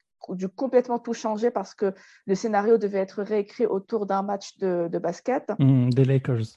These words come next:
Speaker 1: Exactement. Et c'est à la fin que, voilà, ils ont décidé de, Hate Thomas, il voulait un joueur qui était encore en activité. C'est à la fin qu'ils ont choisi avec le, le joueur, euh, euh,
Speaker 2: Ok.
Speaker 1: Garnett.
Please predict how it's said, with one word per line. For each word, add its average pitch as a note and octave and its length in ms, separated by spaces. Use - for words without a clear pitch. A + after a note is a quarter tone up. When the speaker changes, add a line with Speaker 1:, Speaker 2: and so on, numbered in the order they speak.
Speaker 1:
Exactement. A3 720
Et G#3+ 80
c'est A#3 180
à G#3+ 140
la G#3 160
fin D4 440
que, G#3 800
voilà, F#3+ 240
ils F#3 160
ont F#3 40
décidé G3+ 420
de, G3 220
Hate A3 200
Thomas, A3+ 240
il A#3+ 100
voulait A3+ 240
un G#3+ 160
joueur A#3 520
qui E4 100
était G#3 200
encore B3 460
en G3+ 240
activité. G#3 540
C'est B3 140
à G#3 60
la F#3+ 100
fin C4 280
qu'ils A3+ 200
ont G#3+ 40
choisi G#3+ 440
avec G3 400
le, F3+ 400
le F#3+ 120
joueur, G3 600
euh, E3 240
euh, F3+ 140
Speaker 2:
Ok. E3+ 60
Speaker 1:
Garnett. F#3 520